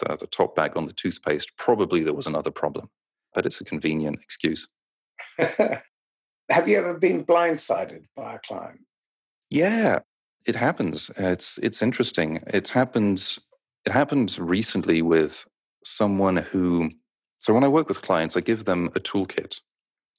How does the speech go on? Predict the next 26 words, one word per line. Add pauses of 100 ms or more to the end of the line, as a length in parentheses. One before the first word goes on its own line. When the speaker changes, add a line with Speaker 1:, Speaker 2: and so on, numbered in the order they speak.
Speaker 1:
and
we,
we
practice
a
bit.
But
of
course,
I
don't
know
their
clients.
I
wish
I'd
be
there
with
them. (320)
It'd
be
much
e-,
easier,